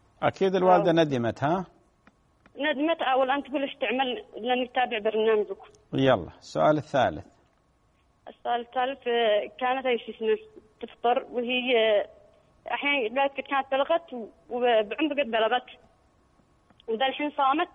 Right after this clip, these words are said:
Speaker 2: شهر وأسبوع، ما كانت تعرف الأيام كم هي، قالت: "هل تقدم كفارة؟"
Speaker 1: يعني هذا ق-، قبل بلوغها ولا بعد بلوغها؟
Speaker 2: مرة بعد بلوغها ومرة قبل.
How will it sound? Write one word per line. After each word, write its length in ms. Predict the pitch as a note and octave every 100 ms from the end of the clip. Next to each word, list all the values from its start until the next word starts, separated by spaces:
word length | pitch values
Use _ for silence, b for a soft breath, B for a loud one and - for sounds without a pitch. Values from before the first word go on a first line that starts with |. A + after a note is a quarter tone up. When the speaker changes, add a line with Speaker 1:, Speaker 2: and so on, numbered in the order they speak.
| -
Speaker 2:
شهر 240 | D#4 D#4 C4
وأسبوع، 500 | B3 B3+ G3+ B3 - - - _ _ _ _ _ _
ما 80 | C4+
كانت 180 | C4 B3+ -
تعرف 220 | G#3+ A#3+
الأيام 320 | A3+ A#3+ A#3+
كم 120 | A#3
هي، 160 | A#3 A3
قالت: 200 | B3 A#3+
"هل 100 | C4
تقدم 380 | A3+ B3 G#3 B3
كفارة؟" 480 | C4 - C#4 D4 D#4 - - _ _ _ _ _ _ _ _ _ _ _ _ _ -
Speaker 1:
يعني 240 | C3+ C3 D3+
هذا 260 | E3 F3+
ق-، 480 | - - D3 C#3 D#3+
قبل 180 | E3+ E3
بلوغها 380 | E3 F#3 F3+ F3
ولا 160 | E3
بعد 280 | E3 D#3+ D#3+
بلوغها؟ 520 | D#3+ D#3+ C#3 C3 D3 - _ _ _ _ _ - _ _ G#3
Speaker 2:
مرة 320 | C4+ C#4+ D4+
بعد 180 | B3 B3
بلوغها 600 | B3 C4 C#4 C4+ D4+ F4+ -
ومرة 560 | - A#3+ C#4 C#4+ D#4+
قبل. 180 | A3+